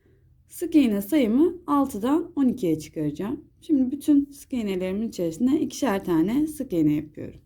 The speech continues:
Bütün sık iğnelerin içerisine ikişer tane sık iğne yaparak altı olan sık iğne sayımı on ikiye çıkardım. Şimdi bir tane sık iğne yapıyorum.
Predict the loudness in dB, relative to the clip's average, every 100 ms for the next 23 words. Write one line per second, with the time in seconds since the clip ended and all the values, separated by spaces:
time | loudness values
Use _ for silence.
0 | -20 -10 -8 -8 -6 2 4 4 2 4
1 | 4 2 -4 2 2 4 0 -2 -2 -2
2 | -2 -2 -2 -4 -10 -4 0 0 0 -2
3 | 0 -2 -4 -4 -4 0 0 2 0 -4
4 | -8 -8 -4 -4 -4 0 4 4 2 -4
5 | -6 -8 -6 -4 -2 0 -2 -4 -14 _
6 | _ _ _ _ 0 4 4 4 2 2
7 | 2 0 0 -2 -4 -8 -6 -4 -4 -6
8 | -4 -2 -2 -2 -4